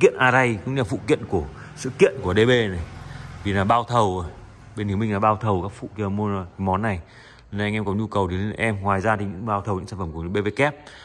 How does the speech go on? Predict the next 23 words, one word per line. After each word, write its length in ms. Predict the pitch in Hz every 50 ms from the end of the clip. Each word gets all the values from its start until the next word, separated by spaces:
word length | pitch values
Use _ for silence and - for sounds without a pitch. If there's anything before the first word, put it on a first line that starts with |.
| - - -
bao 220 | 135 127 127 120
mức 100 | 127 123
giá 200 | 107 107 98 107
rẻ 120 | 117 120
nhất 60 | 98 117
thị 80 | 104 92
trường. 260 | - - 127 117 95 - - - - _
Thì 80 | - 101
vừa 120 | 92 95
rồi 120 | 95 101 101
cũng 100 | - 110
chia 80 | -
sẻ 180 | 110 - 113 87
một 120 | 85 85
chút 140 | - - 160 -
thôi. 100 | 147 123 110 - - - - - - - _ -
Thì 80 | 98
đây 60 | 98
là 80 | 110 104
kho 220 | 95 - 110 110
xưởng 240 | 107 - - 101 85
bên 80 | 92 98
em. 140 | 113 113